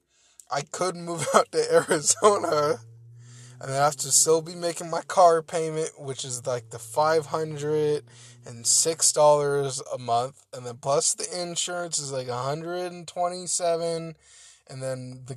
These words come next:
gas is probably gonna cost me, like, a good hundred dollars to get out there. And am I tripping? I'm looking at this light, and it's, like, moving. Whatever. Um, but it's just, like, I don't wanna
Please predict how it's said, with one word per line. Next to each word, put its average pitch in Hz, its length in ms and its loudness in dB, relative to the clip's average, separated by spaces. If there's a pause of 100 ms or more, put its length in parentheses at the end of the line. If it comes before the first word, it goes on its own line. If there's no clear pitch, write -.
(120)
gas 160 520 6
is 147 120 -8
probably 147 380 0
gonna 139 260 -8
cost 151 420 0
me, 135 300 -8
like, 127 260 -6
a 139 60 -18
good 135 300 -8
hundred 139 400 -6
dollars 135 420 -2
to 135 80 -18
get 131 180 -8
out 156 280 2
there. 139 360 -10 (680)
And 139 160 -8
am 320 180 -2
I 466 180 6
tripping? 427 500 2
I'm 339 120 -12
looking 381 300 -6
at 339 160 -10
this 208 200 -6
light, 170 420 -4
and 143 140 -12
it's, 147 140 -10
like, 151 160 -12
moving. 139 520 -14 (100)
Whatever. 85 420 -10 (680)
Um, 139 400 -4 (760)
but 151 240 8
it's 143 140 0
just, 165 180 2
like, 151 240 4
I 160 140 6
don't 185 160 2
wanna 170 220 2